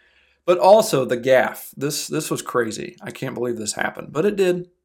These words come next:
But it did. This presentation was about iPad apps for teachers, and I was doing a little segment on a, an application called Skitch, Skitchnote or Skitchit, something like that.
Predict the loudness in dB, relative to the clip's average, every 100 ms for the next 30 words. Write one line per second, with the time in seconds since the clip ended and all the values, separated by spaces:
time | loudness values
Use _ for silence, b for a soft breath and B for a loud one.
0 | _ _ _ -4 -2 -2 -4 -4 -10 _
1 | _ b b b b -2 0 2 0 0
2 | -2 -4 -4 -8 -6 -4 -2 -2 -2 0
3 | 0 0 -4 -4 -4 -4 -4 -6 -12 -10
4 | -12 -8 -6 -6 -8 -10 -12 -14 b b
5 | b -2 -2 -2 -2 -2 -2 -2 -4 -2
6 | 0 0 -2 -8 -4 0 0 0 -6 -6
7 | -4 -2 0 0 -4 -8 -8 -6 -6 -10
8 | -12 -10 -8 -6 -4 -4 -2 -4 -4 -8
9 | -2 0 0 -2 -8 _ _ _ -10 -6
10 | -6 -6 -4 -6 -6 -8 -8 -12 _ -16
11 | -6 -2 -2 -2 -4 -6 -10 -16 -10 -6
12 | -4 -4 -4 -4 -4 -4 -4 -6 -4 -2
13 | -2 -2